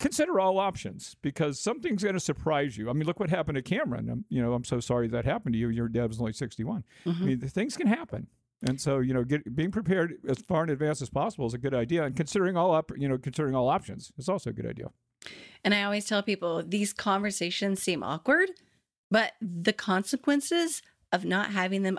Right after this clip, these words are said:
Speaker 2: are really much worse. I mean, imagine you,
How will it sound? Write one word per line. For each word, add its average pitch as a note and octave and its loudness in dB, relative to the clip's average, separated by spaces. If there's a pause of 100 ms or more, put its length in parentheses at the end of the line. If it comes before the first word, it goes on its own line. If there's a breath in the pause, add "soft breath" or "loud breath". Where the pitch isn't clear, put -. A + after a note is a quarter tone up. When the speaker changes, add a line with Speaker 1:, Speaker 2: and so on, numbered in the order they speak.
Speaker 2:
are F#3+ 4
really G3 0
much F3 -2
worse. E3+ -2
I - 0
mean, A#3+ 4
imagine B3+ 2 (760 loud breath)
you, G#3+ 0